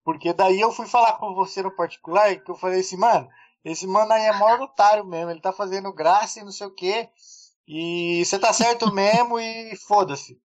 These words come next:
Speaker 2: Eu lembro que você veio falar comigo. Você e mais uma pessoa veio falar comigo que eu não lembro quem era, mano. Mas eu lembro que você veio falar mesmo.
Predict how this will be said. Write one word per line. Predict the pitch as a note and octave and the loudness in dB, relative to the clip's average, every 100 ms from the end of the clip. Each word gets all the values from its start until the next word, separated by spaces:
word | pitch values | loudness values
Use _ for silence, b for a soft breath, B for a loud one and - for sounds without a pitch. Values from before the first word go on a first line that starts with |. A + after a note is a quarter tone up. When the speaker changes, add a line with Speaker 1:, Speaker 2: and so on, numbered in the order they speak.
| _ _ _ _ _ _ _ _ _ | _ _ _ _ _ _ _ _ _
Speaker 2:
Eu | F3+ | 2
lembro | E3+ G3 G3 | 4 4 2
que | |
você | - | 2
veio | D3+ | 2
falar | - D3 C#3 | 2 0 0
comigo. | - B2+ - B B B | -6 -10 -10 B B B
Você | D3+ - G#3 | -2 2 2
e | |
mais | G#3 | 4
uma | G#3 | 2
pessoa | - F#3+ F#3+ | 2 0 2
veio | F3+ F3 | 2 2
falar | E3+ | 0
comigo | D#3+ F3 | 0 0
que | - | 2
eu | |
não | F#3 | 4
lembro | F3+ F3+ | 4 2
quem | F#3+ D3 | -2 0
era, | D3 C#3 | 2 0
mano. | A#2 G#2+ _ _ _ _ _ _ C3+ | -6 -12 _ _ _ _ _ _ -4
Mas | C3+ D#3 | 2 4
eu | D#3 | 4
lembro | D#3+ D#3+ | 2 0
que | |
você | - | 0
veio | E3 D#3+ | 0 2
falar | E3+ D#3+ | 4 4
mesmo. | D3 C3 | 4 0